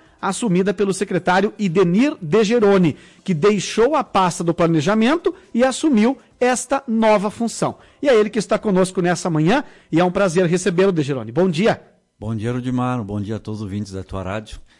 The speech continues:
Speaker 2: É uma questão de correção, Rudimar. Ainda não assumi a administração.
Speaker 1: Ah, não assumiu ainda?
Speaker 2: Es-, estamos em fase de transição. Provavelmente no final de fevereiro, é, ocorra essa mudança de pasta.
Speaker 1: Já está tomando pé da situação, De Geroni?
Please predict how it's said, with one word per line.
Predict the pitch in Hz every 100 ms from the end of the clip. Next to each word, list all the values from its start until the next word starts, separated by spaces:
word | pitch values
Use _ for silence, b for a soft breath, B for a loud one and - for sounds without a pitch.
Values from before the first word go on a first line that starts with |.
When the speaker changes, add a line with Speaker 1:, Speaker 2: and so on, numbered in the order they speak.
| b b
Speaker 2:
É | - 98 104 104
uma | 139 151
questão | 151 131 147
de | -
correção, | 131 127 104 131 139 147
Rudimar. | 135 131 123 113 104
Ainda | 110 135
não | 139 147
assumi | 139 147
a | 139
administração. | 151 147 156 135 131 98 -
Speaker 1:
Ah, | 208
não | 320
assumiu | 262 330
ainda? | 370 415
Speaker 2:
Es-, | 294 -
estamos | - 127 123
em | 127
fase | 123 113 117 110
de |
transição. | 104 123 127 131 131 135 160 151 b b
Provavelmente | - 143 123 131 135 135 135
no | 139
final | - 139 123
de | 127
fevereiro, | - 135 117 107 117 123 135 b b b b
é, | 104 107 117
ocorra | 110 120 123 120
essa | 117 131
mudança | 127 110 107 110
de | 110
pasta. | 85 82 -
Speaker 1:
Já | 135
está | 147 - 180
tomando | 202 185 202
pé | 185 190
da | 190
situação, | 180 - 160 - 175
De | 175
Geroni? | 147 131 92